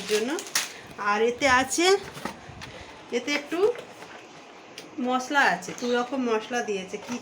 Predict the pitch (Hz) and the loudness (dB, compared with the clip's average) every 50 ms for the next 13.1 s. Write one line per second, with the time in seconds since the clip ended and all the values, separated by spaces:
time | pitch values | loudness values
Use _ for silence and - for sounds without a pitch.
0 | - 269 311 403 - - - - - - - - - - - - - - - - | -6 -8 -8 -8 -8 -14 -16 -16 -16 -16 -12 -12 -12 -12 -10 -12 -12 -12 -14 -4
1 | - 185 - - - - - - - - - - - - - - - - - - | -4 -4 -4 -4 -10 -16 -16 -16 -14 -14 -14 -16 -16 -20 -20 -20 -18 -20 -20 -18
2 | - - - - - - - - - - - - - - - - - - - - | -20 -20 -20 -18 -18 -18 -18 -18 -20 -20 -20 -20 -20 -20 -20 -20 -14 -12 -10 -10
3 | - - - - - - - - - - - - - - - - 220 240 262 294 | -10 -10 -12 -14 -14 -14 -12 -10 -10 -8 -6 -6 -6 -6 -2 0 2 2 4 4
4 | 294 285 320 320 320 339 330 330 - 339 339 311 311 302 294 294 294 320 311 285 | 4 4 6 6 6 4 2 0 0 0 4 4 4 4 4 2 4 6 6 6
5 | 277 294 302 277 269 262 269 262 262 269 269 269 262 254 254 - 262 262 262 262 | 6 4 2 4 4 4 4 4 4 4 6 6 6 4 4 4 4 4 6 6
6 | 262 254 262 262 - - - - - - 233 214 247 247 247 247 254 254 254 - | 4 2 0 -2 -4 -8 -14 -16 -14 -10 0 2 4 6 8 8 8 6 4 2
7 | - 262 247 247 247 233 220 240 269 269 269 - 294 294 - - 285 277 - 285 | 4 6 6 6 6 6 4 4 2 2 2 0 0 0 0 -4 -4 -2 2 4
8 | 247 214 208 202 202 - 226 240 285 294 - - - - - - - - - - | 6 6 4 4 2 -2 -2 -2 -2 -2 -8 -12 -18 -18 -18 -16 -16 -16 -16 -18
9 | - - - - 262 269 302 294 285 277 254 - - - - 240 240 - - 262 | -20 -20 -10 0 2 4 4 4 4 2 0 0 -6 -6 -6 -6 -6 -4 -6 -6
10 | 262 269 262 - 254 247 247 - 262 254 254 262 254 240 233 233 247 254 226 220 | -6 -6 -2 0 -2 -2 0 -2 -2 -2 0 2 2 2 4 4 2 2 2 -2
11 | - - - - - - - - - - - - - - - - - - - - | -4 -12 -14 -14 -16 -16 -16 -16 -16 -16 -18 -20 -20 -20 -20 -20 -20 -20 -20 -16
12 | - 220 220 214 214 214 214 - - - 247 247 - 262 254 254 262 - - 294 | -10 -6 -4 -2 -2 -2 -4 -4 -4 -4 -4 0 2 2 2 2 2 2 2 4
13 | 330 403 | 4 4